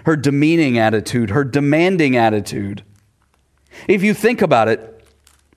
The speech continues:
there's a connection between hurry and pride. It's why a couple of weeks ago we dealt with detoxing our pride, because pride is what root, works its way into everything else and becomes toxic.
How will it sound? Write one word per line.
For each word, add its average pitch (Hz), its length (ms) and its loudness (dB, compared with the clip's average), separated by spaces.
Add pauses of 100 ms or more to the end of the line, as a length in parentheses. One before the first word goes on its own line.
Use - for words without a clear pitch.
(120)
there's 170 160 -2
a 175 60 0
connection 185 520 -2
between 147 360 0
hurry 147 420 0
and 104 160 -2
pride. 120 480 0 (220)
It's - 160 -6
why 185 140 2
a 160 40 0
couple 147 300 -2
of 131 80 0
weeks 147 240 -2
ago 113 200 0
we 110 140 -2
dealt 123 320 0
with 113 220 -4
detoxing 113 580 -4
our 98 80 -2
pride, 101 440 -4 (220)
because 156 220 -2
pride 180 460 2
is 123 160 -2
what 147 200 0
root, 147 280 0
works 143 400 -2
its 131 200 -4
way 139 280 2
into 123 280 -2
everything 139 520 -2
else 107 400 -2 (920)
and - 80 -6
becomes 113 380 -4
toxic. - 540 -14